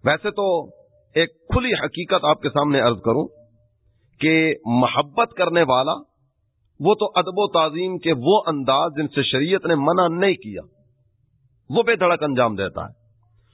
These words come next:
اور جس کو محبت نصیب نہیں ہے وہ بیچارہ اس کی لذت سے تو واقف ہی نہیں ہے، اسے تو اس کیف و سرور کا پتہ ہی نہیں ہے، تو وہ سامنے کھڑا ہو کر نہ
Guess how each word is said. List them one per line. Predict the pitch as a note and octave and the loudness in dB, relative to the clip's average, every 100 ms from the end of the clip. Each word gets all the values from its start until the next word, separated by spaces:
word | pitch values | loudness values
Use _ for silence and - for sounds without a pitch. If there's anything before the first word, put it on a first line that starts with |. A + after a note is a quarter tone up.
| _ _ _ - | _ _ _ -2
اور | F#3+ C#3+ | 0 0
جس | - | -2
کو | C4 A#3+ D#3+ | 0 2 0
محبت | - B2+ - C#4 A3 | -2 -4 -2 -2 -2
نصیب | G#3+ F3+ F#3 G3 | -10 -2 0 2
نہیں | G3 F#3 | 2 2
ہے | E3+ - _ _ _ _ - | -2 -6 _ _ _ _ 0
وہ | D#3+ | 2
بیچارہ | G3+ G3 F3+ F#3+ F#3+ F3 - _ _ _ | 4 4 4 4 4 0 -6 _ _ _
اس | F3 | -8
کی | - D#3+ | -4 -2
لذت | C3+ C3 F#3 | 0 0 -2
سے | G3 | -4
تو | F#3 | -2
واقف | G3+ G3+ G3 | -2 -2 -4
ہی | F3+ | -4
نہیں | E3 D#3+ D3+ | -2 -2 -4
ہے، | - - - _ _ _ _ _ | -10 -20 -20 _ _ _ _ _
اسے | F3 A#3+ | 0 2
تو | G#3 | 2
اس | G#3 - | 0 0
کیف | F3+ G3+ | -2 -2
و | - | -6
سرور | F#3 F#3+ E3+ | -2 -2 -2
کا | C#3 | -2
پتہ | A2+ D3+ | -2 -2
ہی | E3 | -2
نہیں | E3+ E3 D3+ | -2 -4 -4
ہے، | D#3 _ _ _ _ - | -10 _ _ _ _ -4
تو | B3 | 0
وہ | B3 | 2
سامنے | A#3+ B3 B3 | 2 2 2
کھڑا | G#3 G3 | 2 4
ہو | G#3 | 4
کر | G3+ G3+ | 2 0
نہ | G#3+ | 0